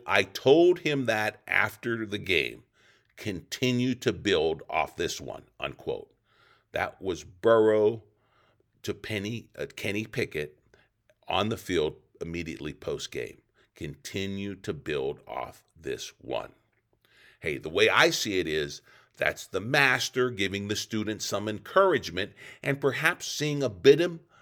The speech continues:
a bit of himself in the younger player who he just defeated. And Cook writes that Pittsburgh can only hope that this is what really that means, that Burrow sees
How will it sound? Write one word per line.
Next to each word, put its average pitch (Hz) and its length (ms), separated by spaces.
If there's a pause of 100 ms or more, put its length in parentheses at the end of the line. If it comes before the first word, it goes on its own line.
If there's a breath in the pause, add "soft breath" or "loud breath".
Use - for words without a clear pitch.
(120)
a 107 100
bit 180 200
of 240 80
himself - 800 (380)
in 71 180
the 69 80
younger 78 320
player - 460 (320)
who 85 160
he 78 120
just - 280
defeated. - 480 (1080 soft breath)
And - 300
Cook 135 460
writes 73 520
that - 280
Pittsburgh 98 640
can - 300
only 92 380
hope 76 480 (540)
that - 240
this 76 240
is 69 300 (340)
what 76 240 (120)
really 90 360
that 62 280
means, 57 360
that - 240
Burrow 80 380
sees 71 640